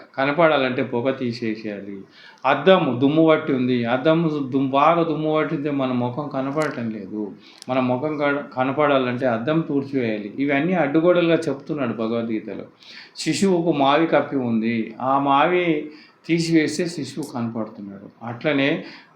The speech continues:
కామం అంటే కోరికలు, కోరికలతోటి మొత్తం కప్పివేయబడి ఉంది, మన కళ్ళకు పొరలు కప్పి ఉన్నాయి. ఆ పరమాత్ముడు తెలియాలంటే కోరికలన్నీ తీసేసేయాలి.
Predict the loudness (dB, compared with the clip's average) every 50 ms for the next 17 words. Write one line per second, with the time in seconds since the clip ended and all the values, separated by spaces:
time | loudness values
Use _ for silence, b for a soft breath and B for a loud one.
0 | _ -12 -2 4 6 6 8 6 4 2 2 2 2 2 0 -2 -2 0 0 2
1 | 2 2 2 0 0 0 -2 -2 -4 -4 0 2 4 4 4 2 2 2 2 2
2 | 2 2 2 0 0 2 0 0 0 0 -2 -2 -2 -2 -2 -2 0 0 0 -2
3 | 0 0 0 2 2 2 2 2 0 0 0 -2 -2 -2 -4 -4 -4 -2 -2 -2
4 | -2 -2 -2 -2 -2 -2 -4 -4 -2 0 0 0 2 2 0 0 0 -4 -4 -2
5 | 0 0 2 4 2 0 0 0 0 0 0 0 -2 -2 -2 0 0 0 0 -2
6 | -4 -6 -6 -6 -6 -8 B B B B B B B B -2 -2 2 2 2 2
7 | 4 4 4 4 4 2 -2 -4 -2 -2 -2 0 0 2 2 2 2 2 2 0
8 | 0 0 -2 -4 -2 0 2 2 4 4 2 2 2 2 2 2 0 -2 -4 -4
9 | -4 -6 -4 -4 -6 -8 -8 -8 -8 -8 -8 -8 -6 -8 -8 -8 -10